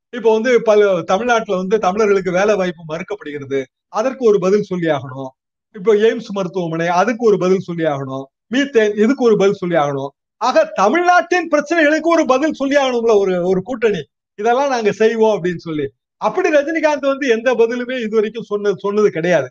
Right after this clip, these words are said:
அப்போ ஆளுங்கட்சி அதிமுக, அதுக்கு பதில் சொல்றதுல சில சிரமங்கள் இருக்கு. டெல்லி ஆளுங்கட்சி பாரதிய ஜனதா, அதுக்கும் பதில் சொல்றதுல சில சிரமங்கள் இருக்கு. ரஜினிகாந்த் மூணாவது அணியா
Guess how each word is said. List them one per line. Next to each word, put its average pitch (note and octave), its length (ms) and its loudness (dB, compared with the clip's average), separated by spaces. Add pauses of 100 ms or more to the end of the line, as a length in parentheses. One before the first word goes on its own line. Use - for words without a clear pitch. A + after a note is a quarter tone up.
(440)
அப்போ G#3+ 240 -2 (500)
ஆளுங்கட்சி C#4 600 0
அதிமுக, G#3+ 560 2 (160)
அதுக்கு C4 360 0
பதில் A#3+ 320 0
சொல்றதுல A#3 360 0
சில G3 200 -6
சிரமங்கள் G3+ 460 -4
இருக்கு. C#3 260 -10 (560)
டெல்லி C#4 340 2
ஆளுங்கட்சி C#4 560 0
பாரதிய A3+ 340 4
ஜனதா, F3 300 0 (100)
அதுக்கும் D#4+ 440 2
பதில் C4+ 240 -2
சொல்றதுல A3 400 0
சில G#3 220 -6
சிரமங்கள் F#3 460 -6
இருக்கு. C3 220 -18 (400)
ரஜினிகாந்த் D4+ 720 0
மூணாவது C#4 420 4
அணியா A#3 220 4